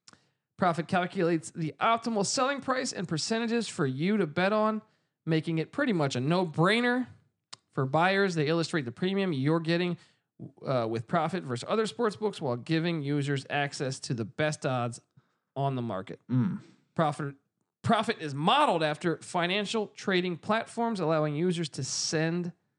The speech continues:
Speaker 1: or to, I'm sorry, to see trends, stats, news, and media relating to their bets, all on a more modern, user-friendly platform. It's the, it's the one-stop shop for users. Again, sign up today for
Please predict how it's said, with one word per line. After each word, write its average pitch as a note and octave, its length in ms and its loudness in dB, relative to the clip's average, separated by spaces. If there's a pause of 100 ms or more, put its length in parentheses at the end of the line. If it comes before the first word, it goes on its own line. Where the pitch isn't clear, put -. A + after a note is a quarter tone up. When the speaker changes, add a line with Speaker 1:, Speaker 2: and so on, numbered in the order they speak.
(220)
Speaker 1:
or A2+ 100 -4
to, - 140 -8 (120)
I'm B2+ 100 -6
sorry, G2 260 -6
to - 140 -6
see D#3+ 240 -2
trends, F#3+ 480 -2
stats, F3 640 -2
news, F3+ 460 0 (220)
and C3+ 220 -2
media F3 380 2
relating D3 440 0
to D3+ 100 0
their C3 140 -2
bets, G#3 420 0 (460)
all B3 340 6
on F3+ 200 2
a D#3+ 60 2
more D#3 240 2
modern, G3 640 2
user-friendly E3+ 680 0
platform. G3+ 600 0 (360)
It's - 260 -2
the, D#3 240 -6 (360)
it's F#3 180 -4
the D#3 120 0
one-stop G#3+ 560 0
shop G3+ 300 0
for F3 100 -4
users. A3 600 0 (300)
Again, D3 600 0
sign F3 280 0
up F3 100 -4
today E3+ 500 0
for - 260 -6